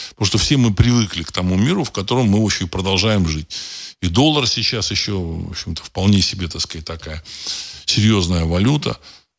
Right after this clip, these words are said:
Но мне кажется, что, опять же, я ещё раз делюсь своим мнением. Мне кажется, что вот, так сказать, подходит вот, э, к-, какое-то вот время, время Ч.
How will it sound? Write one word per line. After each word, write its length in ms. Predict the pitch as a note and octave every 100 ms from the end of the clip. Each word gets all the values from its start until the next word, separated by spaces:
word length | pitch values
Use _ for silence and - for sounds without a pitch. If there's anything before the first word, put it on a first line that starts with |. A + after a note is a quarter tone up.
| -
Но 320 | G2+ A#2 A#2
мне 240 | B2 F3+
кажется, 400 | A3 F3+ C3 G2+
что, 240 | F#2+ G2 F#2
опять 220 | F#2+ F2
же, 100 | E2+
я 200 | F#2 G#2+
ещё 240 | F#2+ -
раз 100 | E2+ D#2
делюсь 460 | G2+ A2+ D#3 F3
своим 440 | - F#2 G2 B2 A#2+
мнением. 600 | F#2 G#2+ A2 F#2+ D#2+ -
Мне 380 | - G2 C3 F3+
кажется, 380 | G3 D#3 A#2 G#2
что 200 | - F#2+
вот, 220 | F2+ F#2+
так 160 | - F2+
сказать, 220 | - D#2+
подходит 640 | - - G2 B2 C#3 F#2+ -
вот, 100 | F2+ -
э, 540 | F2 E2 D#2+ D#2+ D#2+ D#2+ -
к-, 120 | F2
какое-то 440 | F2 F2 A#2 A2 F2
вот 160 | E2
время, 460 | E2+ F#2 A2+ A2 F#2 E2
время 480 | F2+ G#2+ A2 F2+ E2 - - -
Ч. 360 | - - D#2